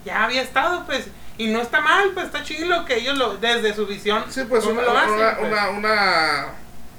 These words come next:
Speaker 2: civilización con, con cada vez más mutantes, ¿no?
Speaker 1: Sí,
Speaker 2: Más
Speaker 1: sí, con gente con más poderes,
Speaker 2: Ah.
Speaker 1: y ese pedo trae,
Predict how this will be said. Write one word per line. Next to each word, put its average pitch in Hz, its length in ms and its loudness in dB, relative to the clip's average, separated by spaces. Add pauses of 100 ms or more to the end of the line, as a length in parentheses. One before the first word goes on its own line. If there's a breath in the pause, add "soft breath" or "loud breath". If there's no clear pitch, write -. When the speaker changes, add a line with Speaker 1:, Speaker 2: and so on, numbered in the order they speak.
(360)
Speaker 2:
civilización 170 680 -4
con, 180 340 -6
con 135 320 -10
cada 156 280 -2
vez 165 200 2
más 165 180 -4
mutantes, 165 680 -4
¿no? 175 120 -4 (120)
Speaker 1:
Sí, 220 120 -2
Speaker 2:
Más 214 240 -2 (500)
Speaker 1:
sí, 220 160 -6
con 220 180 -4
gente 214 260 -2
con 190 200 -4
más 185 220 -2
poderes, 196 880 0
Speaker 2:
Ah. 190 40 -6
Speaker 1:
y 170 200 -4
ese 165 280 -2
pedo 180 380 -4
trae, 180 440 -4